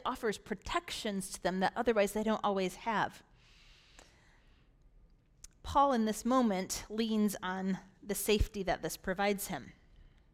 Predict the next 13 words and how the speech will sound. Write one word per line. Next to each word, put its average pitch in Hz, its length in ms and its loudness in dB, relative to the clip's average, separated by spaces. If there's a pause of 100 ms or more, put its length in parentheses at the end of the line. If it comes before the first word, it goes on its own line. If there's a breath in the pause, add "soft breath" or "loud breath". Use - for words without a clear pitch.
(920 loud breath)
He 339 160 4
ends 427 140 6
up 480 80 4
spending 320 400 6
the 294 80 6
night 196 560 0
in 220 80 0
the 220 80 2
barracks. 220 360 4
He 220 100 -2
doesn't 220 260 4
get 254 220 4
flogged. 233 460 2